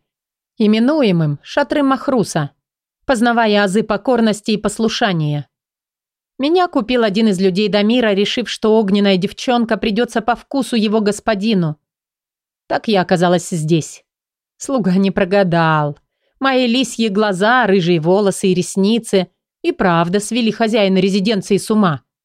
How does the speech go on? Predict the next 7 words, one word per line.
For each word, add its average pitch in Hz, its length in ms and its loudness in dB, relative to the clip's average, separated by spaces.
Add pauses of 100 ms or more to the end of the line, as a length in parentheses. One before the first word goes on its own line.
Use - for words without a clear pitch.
(480)
Поймав 190 440 0
мой 208 220 2
недоумённый 202 640 2
взгляд 190 400 -2
на 208 100 -2
своём 202 380 0
лице, 214 420 -2